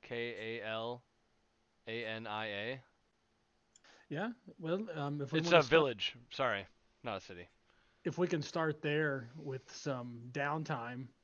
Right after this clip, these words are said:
Speaker 2: we'll take time to go to the village, find laborers, masons, woodworkers. We need, like, furniture and stuff.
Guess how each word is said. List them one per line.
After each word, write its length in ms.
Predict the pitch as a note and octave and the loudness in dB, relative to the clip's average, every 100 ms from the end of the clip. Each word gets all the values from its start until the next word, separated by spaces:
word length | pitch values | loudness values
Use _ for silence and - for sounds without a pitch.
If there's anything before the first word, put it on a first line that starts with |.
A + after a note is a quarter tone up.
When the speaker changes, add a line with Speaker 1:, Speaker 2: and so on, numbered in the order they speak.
| _ _ | _ _
Speaker 2:
we'll 400 | C#3 C3+ C3 B2+ B2+ | -4 -4 -4 -8 -10
take 240 | - C#3+ - | -8 -6 -6
time 240 | C3+ C#3 | -6 -4
to 80 | C#3 | -2
go 120 | C#3 | -2
to 60 | C#3 | -4
the 80 | B2 | -4
village, 520 | B2+ C3 C3+ C3+ - | -4 -4 -4 -4 -6
find 480 | - B2+ B2+ B2+ B2 - D#3+ D3+ F3+ E3 C#3 | -4 -2 -2 -6 -10 -16 -18 -18 -18 -14 -8
laborers, 560 | C3+ C#3 C#3+ C#3 C3+ C3+ | -6 -4 -2 -2 -2 -4
masons, 500 | C3+ C#3 - C3+ A#2+ | -4 -4 -4 -6 -6
woodworkers. 680 | B2+ C3 C3 C3+ C#3 C3 | -8 -6 -8 -4 -2 -2
We 140 | C3 B2+ | -4 -2
need, 180 | C#3+ C#3 | -2 -2
like, 200 | B2+ - | -6 -8
furniture 680 | - A#2+ B2+ C3+ - C#3 | -10 -8 -6 -6 -6 -6
and 140 | C#3 C3 | -6 -8
stuff. 380 | - C#3 D3 | -10 -8 -8